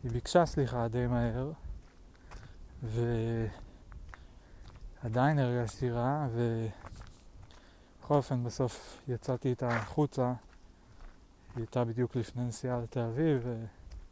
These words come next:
ויצאתי איתה החוצה וליוויתי אותה לאוטו, והשלמנו.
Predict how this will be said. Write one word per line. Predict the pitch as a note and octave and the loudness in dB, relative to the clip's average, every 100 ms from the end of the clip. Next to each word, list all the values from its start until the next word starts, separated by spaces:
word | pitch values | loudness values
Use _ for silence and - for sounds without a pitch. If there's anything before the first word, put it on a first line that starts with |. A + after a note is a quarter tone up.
| - - - - - - - - - | -20 -20 -18 -18 -20 -20 -20 -18 -8
ויצאתי | B2 A#2+ | -6 -2
איתה | A#2+ A#2 | -2 -2
החוצה | G#2+ C3+ A#2+ B2 A2+ | -6 -4 -2 -2 -2
וליוויתי | A2+ A2 A#2 A#2+ | -2 -2 -2 -4
אותה | A#2+ | -2
לאוטו, | A#2+ C3+ D3 C3+ A#2+ A2 G#2+ G#2+ G#2 - - - - - - - - - | 0 2 0 0 0 0 -4 -6 -8 -12 -20 -20 -20 -20 -20 -20 -20 -20
והשלמנו. | - - A#2+ A#2 A#2+ | -12 -4 -2 -2 -6